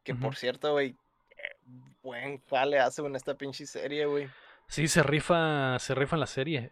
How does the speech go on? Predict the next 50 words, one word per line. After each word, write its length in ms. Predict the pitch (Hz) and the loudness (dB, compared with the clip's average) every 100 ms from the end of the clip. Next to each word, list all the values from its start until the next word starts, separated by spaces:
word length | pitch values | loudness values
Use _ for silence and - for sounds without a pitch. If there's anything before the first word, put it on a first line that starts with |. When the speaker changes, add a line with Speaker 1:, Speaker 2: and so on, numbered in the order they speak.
| - | -4
Speaker 1:
Se 0 | |
Speaker 2:
Eh, 600 | 131 127 131 127 123 135 | 0 0 2 2 4 4
Speaker 1:
hizo, 500 | 131 156 156 139 117 | 6 8 8 8 8
este 240 | 143 - | 8 8
güey 180 | 170 170 | 6 6
se 120 | 170 | 2
hizo 180 | 156 175 | 0 6
la 180 | 165 160 | 6 8
tarea, 400 | 123 123 147 170 | 6 8 8 8
güey, 380 | 170 165 160 139 | 8 8 6 2
y, 320 | 131 113 123 | -4 -6 -2
y 20 | |
la 160 | 123 117 | 2 2
neta, 360 | 117 120 147 | 2 4 6
güey, 360 | 147 135 113 110 _ _ _ _ _ | 8 6 4 -2 _ _ _ _ _
que 300 | 127 120 95 - | 0 0 -2 -10
mi, 240 | 127 123 | -8 -6
mis 260 | 120 120 113 | -6 -6 -6
respetos, 640 | - - 117 - 147 - | -8 -8 -10 -4 -4 -2
<laughs> 60 | |
güey, 260 | 156 160 135 _ | -2 -2 -4 _
se, 320 | - 127 113 - - _ _ _ _ _ - - | -4 -4 -4 -10 -20 _ _ _ _ _ -20 6
ya, 180 | 139 156 | 8 8
ya, 120 | 156 | 4
pues, 180 | - 151 | 0 6
obviamente 420 | 190 214 208 202 | 6 6 0 -4
que 120 | 165 | 2
ya, 240 | 143 147 143 | 8 8 6
ya 140 | 147 | -2
tiene, 340 | 151 151 135 | 0 -2 -4
ya 100 | 127 | -2
es 80 | 131 | -4
conocido 300 | 170 147 147 | -2 -2 -2
por 140 | 139 123 | 0 -2
otras 240 | 131 135 | -2 0
series, 260 | 123 117 113 | 0 0 -2
¿no? 220 | 120 123 | -6 -6
Que, 100 | 71 | -6
ah, 180 | 78 - | -4 -6
los, 280 | 110 - - | -10 -12 -12
esos 340 | - 113 - _ _ _ _ | -10 -10 -12 _ _ _ _
American 320 | 113 107 113 | -8 -6 -2
Horror 180 | 123 123 | 0 0
Stories 360 | - 113 120 127 | 0 -2 -2 -4
y 40 | |
esas 140 | 127 | -6
cosas, 300 | 127 165 165 | -2 -2 -2
pues, 160 | - 143 | -4 -6
Speaker 2:
Sí. 120 | - | 4
Speaker 1:
pero 340 | 143 135 113 | 6 8 6